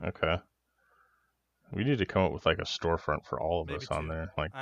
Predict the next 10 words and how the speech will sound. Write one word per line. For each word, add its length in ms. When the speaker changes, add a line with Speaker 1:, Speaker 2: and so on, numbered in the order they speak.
Speaker 1:
the 40
Speaker 2:
haven't, 200
I 40
haven't 260
just 180
Speaker 1:
Freak 240
Speaker 2:
Yes. 240
Speaker 1:
Island 320
or 100
something. 380